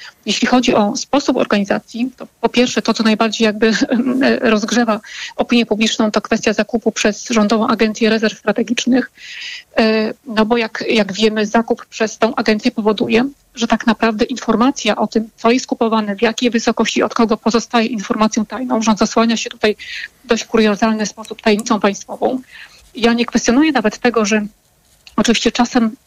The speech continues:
pewien sprzęt medyczny, no chociażby kwestia pandemii, jak sobie przypomnimy, y, może być zakupiony przez taką agencję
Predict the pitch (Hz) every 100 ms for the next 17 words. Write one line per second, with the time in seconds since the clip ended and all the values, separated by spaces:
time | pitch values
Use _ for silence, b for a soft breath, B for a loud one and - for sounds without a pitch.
0 | _ 240 233 220 - 233 220 220 214 -
1 | 269 214 - 226 220 220 208 - 220 -
2 | 220 220 226 220 202 - 220 - 214 208
3 | 214 233 - B B B B - 226 214
4 | 208 214 233 277 240 208 - - _ -
5 | 214 208 - 208 202 214 - 214 - 240
6 | - 240 202 208 - - 269